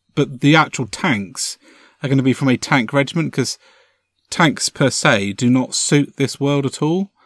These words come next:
They just get bogged down and stuck. So, um, and so do walkers. So I, I'm, I'm playing around with the idea, but I'm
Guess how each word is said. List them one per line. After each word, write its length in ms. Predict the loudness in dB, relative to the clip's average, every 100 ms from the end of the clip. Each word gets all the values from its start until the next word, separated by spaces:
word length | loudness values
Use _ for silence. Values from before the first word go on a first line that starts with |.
| _ _ _ -4
They 80 |
just 160 | -4 -2
get 160 | -2 2
bogged 300 | 0 0 0
down 300 | 2 4 2
and 220 | 0 -2
stuck. 440 | -2 0 0 -4 -20
So, 440 | -10 -2 0 -2 -4 _ _ _ _
um, 240 | -2 0 0
and 120 | 0
so 160 | 2
do 80 | 2
walkers. 680 | 2 0 0 -2 -4 -6 -12 -18
So 240 | -18 -14
I, 240 | -10 0 2
I'm, 280 | 4 2 4
I'm 140 | 4
playing 240 | 4 4
around 240 | 4 4 2
with 80 | 2
the 80 |
idea, 360 | -2 -2 -4 -4
but 180 | -4 0
I'm 180 | 0